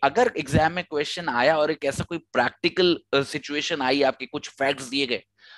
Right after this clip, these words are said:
तो बच्चे आपको यही अप्रोच रखनी होगी, उसको प्रैक्टिकली समझना होगा, अपने आप को उस व्यक्ति की पोजीशन में रख के देखना होगा कि क्या सही में आपके पास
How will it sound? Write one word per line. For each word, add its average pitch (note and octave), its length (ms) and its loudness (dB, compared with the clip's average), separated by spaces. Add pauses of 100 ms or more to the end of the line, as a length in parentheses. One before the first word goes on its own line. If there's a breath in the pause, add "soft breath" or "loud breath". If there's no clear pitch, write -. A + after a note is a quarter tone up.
(180 loud breath)
तो G#3+ 80 0
बच्चे F#3+ 300 -2
आपको G3 560 0 (420)
यही D#3+ 440 2
अप्रोच F#3 440 -4
रखनी B2 300 -10
होगी, B2 340 -14 (440 loud breath)
उसको D3+ 240 -2
प्रैक्टिकली G#3 720 0
समझना D#3+ 460 0
होगा, D3+ 320 2
अपने F#3 460 -2
आप F#3 220 4
को A#3 120 2 (120)
उस G3+ 160 -2
व्यक्ति F#3 320 -4
की A3 100 -4
पोजीशन F#3 520 -4
में F#3+ 120 0
रख E3+ 160 -2
के F3+ 60 -2
देखना D#3+ 280 -2
होगा D#3+ 240 2
कि - 140 -10
क्या F3 320 4
सही E3+ 420 -2
में G3+ 120 0
आपके F3 320 2
पास F#3 540 4